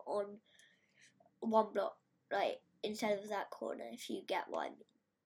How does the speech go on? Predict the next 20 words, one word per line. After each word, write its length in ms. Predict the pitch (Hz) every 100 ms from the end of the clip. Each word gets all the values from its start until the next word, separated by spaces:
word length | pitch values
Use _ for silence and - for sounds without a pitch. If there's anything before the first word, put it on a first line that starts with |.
| _ _ - - _ _ -
Then 320 | 294 247 240
we're 160 | 254 247
gonna 180 | 233
copy 500 | 226 - 320 - 240
what, 220 | 233 247 -
exactly 600 | 208 226 277 294 302 262
what 300 | 247 302 -
we 120 | 226
did 280 | 214 196 214 - _ _ _ _ _ _ _ -
again. 360 | 226 214 175 - - _ _
So 440 | - 233 214 208 208 - _ _ _ -
we 180 | 220 220
have 280 | 208 202 - - _ _
one, 320 | - 277 269 302
two, 180 | 247 220 -
three 320 | 302 311 302
gap, 280 | 320 311 320 - - _ _ _ _ _ _ _ _ _ _
one, 240 | - 220 -
two, 220 | 233 208
three 640 | - - 339 320 320 311